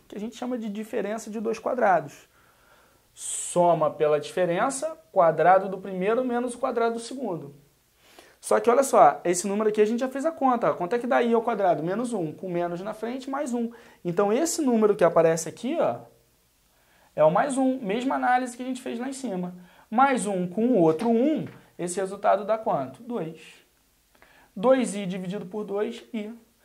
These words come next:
Alternativa, letra E. Professor, dava pra fazer passando todos eles aí pra forma trigonométrica? Daria uma outra solução. Não cabe agora. Se tiver curiosidade, assista nossas aulas aí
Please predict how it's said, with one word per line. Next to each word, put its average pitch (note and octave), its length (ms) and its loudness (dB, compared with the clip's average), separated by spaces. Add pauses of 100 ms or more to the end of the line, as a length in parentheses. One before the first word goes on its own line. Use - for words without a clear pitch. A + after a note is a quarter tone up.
(320)
Alternativa, F#3+ 1040 -4 (240)
letra E3 640 -8 (380)
E. - 100 -2 (1300)
Professor, E4+ 420 -2
dava E4+ 300 2
pra F4+ 120 -4
fazer F#3 520 -2
passando G3 480 -2
todos G3+ 340 -2
eles F3 300 -2
aí D#3 420 -4 (320)
pra C#3+ 100 -4
forma D#3 240 -4
trigonométrica? D3 800 -4
Daria D#3 400 -2
uma C3+ 160 -6
outra C#3 220 -6
solução. - 460 -10 (460)
Não D#3+ 220 -4
cabe D#3 300 -4
agora. C#3+ 460 -8
Se - 100 -20
tiver E3+ 220 -2
curiosidade, G3 520 -4
assista B3 340 -10
nossas A#3 300 -10
aulas G3+ 300 -2
aí F3+ 260 -8